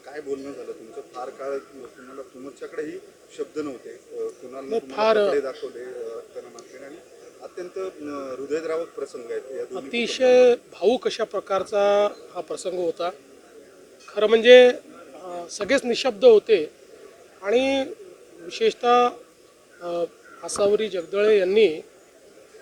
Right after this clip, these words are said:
Speaker 2: ज्या प्रकारे तिथलं वर्णन केलं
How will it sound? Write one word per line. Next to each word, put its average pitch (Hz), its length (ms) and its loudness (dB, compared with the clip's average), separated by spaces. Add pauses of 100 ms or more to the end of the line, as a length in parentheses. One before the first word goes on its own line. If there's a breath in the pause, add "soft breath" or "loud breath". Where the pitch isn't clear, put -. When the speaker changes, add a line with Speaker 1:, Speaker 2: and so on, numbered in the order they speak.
(180)
Speaker 2:
ज्या 185 160 0
प्रकारे 220 680 4 (600)
तिथलं 196 260 -4
वर्णन 196 320 2
केलं 160 360 -2